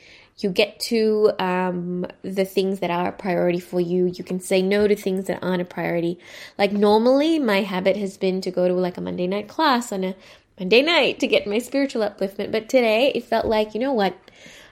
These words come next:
I said to myself, "Nadira, your spiritual upliftment is actually getting in front of your laptop and recording this podcast," because it was really weighing on me that I hadn't made time for it. It was that there was time, but I just felt like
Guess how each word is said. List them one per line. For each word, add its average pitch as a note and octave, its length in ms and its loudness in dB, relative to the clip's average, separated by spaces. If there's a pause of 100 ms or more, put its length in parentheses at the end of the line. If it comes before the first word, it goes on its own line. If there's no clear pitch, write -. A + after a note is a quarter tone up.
I A3 60 -8
said G#3+ 200 0
to A3+ 60 2
myself, G#3+ 240 2
"Nadira, G#3 520 2
your A3 180 4
spiritual A#3 460 2
upliftment G#3+ 640 0
is F#3 140 0
actually F#3+ 440 2
getting G3+ 280 -2
in A3+ 120 -4
front G3+ 380 -6 (100)
of F#3 300 -2 (440)
your C#4+ 120 0
laptop A3+ 500 0
and F#3 140 -2
recording F#3+ 640 0 (260)
this - 160 -12
podcast," F3 540 -8
because G3 180 -2
it F#3+ 80 -2
was G#3+ 140 0
really B3+ 200 2
weighing A3+ 360 2
on G3+ 120 0
me F#3+ 140 -2
that G3 180 -4 (440)
I - 80 -4
hadn't G#3 500 -2
made G3+ 240 0
time G#3 300 -4
for C#4+ 180 -2
it. A4 260 2 (380)
It A3+ 140 6
was A3 160 8
that A3 260 4
there A3 140 2
was C4+ 340 4
time, A#3+ 480 0
but F#3+ 180 0
I G3 120 -2
just A#3 280 -2
felt - 200 0
like G3+ 280 -2